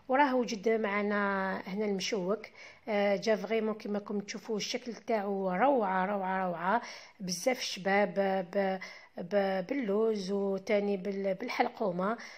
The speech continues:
هنا راكم تشوفوا، آه، هذيك الحلقومه، الله، الله، من الفوق راهي، آه، فريمون هايله. كما قلت لكم اللي يحب يعسلو مليح يزيد يضيف له،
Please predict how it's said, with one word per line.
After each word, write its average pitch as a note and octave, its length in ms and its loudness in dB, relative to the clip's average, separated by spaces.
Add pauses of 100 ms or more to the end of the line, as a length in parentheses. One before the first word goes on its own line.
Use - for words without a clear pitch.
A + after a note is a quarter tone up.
(200)
هنا G#3 320 0
راكم G3+ 240 -2
تشوفوا، G3+ 580 -4
آه، F#3+ 440 -4
هذيك G3 320 -6
الحلقومه، G#3 520 -6
الله، G3 220 -2
الله، G3 320 0 (460)
من G#3+ 100 0
الفوق G#3 460 -4
راهي، G3 520 2
آه، F#3 680 -2
فريمون F#3+ 500 0
هايله. F#3+ 520 0 (400)
كما A#3+ 200 2
قلت A#3+ 200 -6
لكم A#3 200 -2
اللي A3+ 140 0
يحب G#3 260 -4
يعسلو G#3+ 440 0
مليح A3 320 0
يزيد A3 320 -2
يضيف G#3+ 560 0
له، G#3+ 220 2